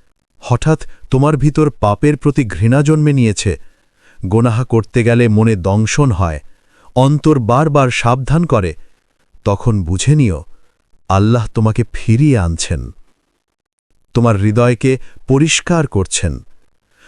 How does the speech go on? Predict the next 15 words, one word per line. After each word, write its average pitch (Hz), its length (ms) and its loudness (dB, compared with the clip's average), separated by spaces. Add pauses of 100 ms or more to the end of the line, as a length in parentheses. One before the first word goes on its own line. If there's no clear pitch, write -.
(140)
তোমাকে 147 280 2
সেই 185 380 2
পথে 170 380 2
নিয়ে 185 220 4
যাচ্ছেন 98 580 -2 (560)
যে 104 420 2
পথ 117 320 0
মানুষকে 110 480 2
আল্লাহর 104 420 2
সবচেয়ে - 500 -2
কাছাকাছি - 640 -2
পৌঁছে 95 400 -2
দেয়। 73 240 -6 (1080)
এই 196 240 4
ভয়কে 127 600 0